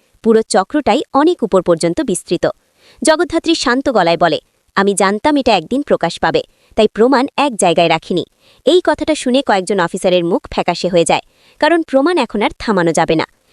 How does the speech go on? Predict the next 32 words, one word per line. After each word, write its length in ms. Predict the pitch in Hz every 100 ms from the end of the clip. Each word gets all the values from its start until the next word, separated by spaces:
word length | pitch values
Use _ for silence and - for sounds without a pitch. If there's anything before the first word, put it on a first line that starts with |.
| _ _
ঠিক 140 | 349 -
তখনই 400 | 285 - 302 330
বাইরে 320 | 214 196 285
থেকে 220 | - 294
সাইরেনের 420 | - 240 254 226
শব্দ 300 | 175 190 156
শোনা 260 | 165 175 165
যায়। 160 | 175 - _ _ _
একজন 280 | 214 196 202
অফিসার 380 | 180 208 226 180
দৌড়ে 280 | 208 302
এসে 200 | 302 -
বলে, 220 | 170 160 - _ _ -
"ম্যাডাম, 280 | 254 311 226 - _
মিডিয়া 340 | 226 294 254
বাইরে।" 320 | 170 165 160 - _ _ _
রুমে 260 | 226 302 339 -
হইচই 260 | 311 226
শুরু 240 | 180 185 170
হয়। 200 | 185 - _ _ _ -
জগদ্ধাত্রী 540 | 285 277 269 277 254
জানে, 260 | 202 165 139 - _ _
সত্য 400 | - 190 - 214
এবার 260 | 180 180
ডিপার্টমেন্টের 600 | 165 180 220 185 160 277
বাইরে 340 | 240 185 175 165
চলে 200 | 175 156
গেছে। 320 | 156 - - - _ _ _ -
শেষ 300 | - 349 -
দৃশ্যে 300 | 247 269 311
দেখা 240 | 220 202
যায়, 200 | 208 190